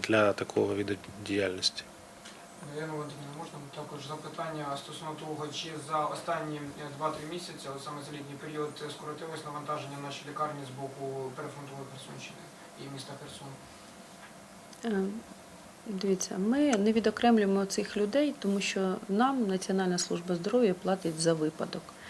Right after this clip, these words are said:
Speaker 3: Е, медичним закладам абсолютно все рівно, звідки прибула людина.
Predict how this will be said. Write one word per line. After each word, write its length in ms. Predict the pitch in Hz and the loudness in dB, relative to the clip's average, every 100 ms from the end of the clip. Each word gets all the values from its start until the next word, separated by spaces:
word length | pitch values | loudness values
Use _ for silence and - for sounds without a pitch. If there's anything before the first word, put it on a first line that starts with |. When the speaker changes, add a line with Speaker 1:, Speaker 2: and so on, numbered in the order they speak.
| - - - - | -12 -12 -12 -2
Speaker 3:
Е, 380 | 180 180 170 165 214 202 | 4 6 8 6 2 4
медичним 460 | 214 240 247 233 214 | 4 6 6 6 4
закладам 460 | 269 277 214 185 190 - | 4 4 4 4 2 0
абсолютно 680 | - - 247 285 - 208 180 | 2 6 6 6 6 4 6
все 240 | - 233 | 8 10
рівно, 380 | 196 165 160 175 - | 10 6 4 -2 -2
звідки 360 | 180 214 247 185 | 4 4 4 2
прибула 460 | - 196 175 190 170 | 4 2 6 6 6
людина. 420 | 165 151 - | 4 0 0